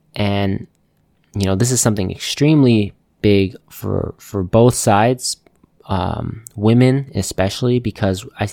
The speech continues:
I know a lot of women who constantly are going from relationship to relationship to relationship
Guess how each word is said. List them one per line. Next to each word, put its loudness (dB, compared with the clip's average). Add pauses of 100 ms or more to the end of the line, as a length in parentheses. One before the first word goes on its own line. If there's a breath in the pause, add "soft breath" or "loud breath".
I 0
know 0
a 0
lot 0
of 0
women -2
who -4
constantly -4
are -4
going 0
from -4
relationship -4
to -8
relationship -4
to -12
relationship -4